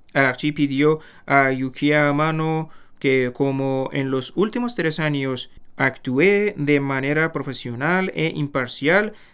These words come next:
respecto a los asuntos relevantes y mantenga la independencia de la agencia contra las presiones de algunas fuerzas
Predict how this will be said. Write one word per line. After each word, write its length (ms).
respecto 720
a 80
los 160
asuntos 640
relevantes 960
y 320
mantenga 760
la 280
independencia 920
de 120
la 120
agencia 540
contra 500
las 420
presiones 640
de 240
algunas 460
fuerzas 500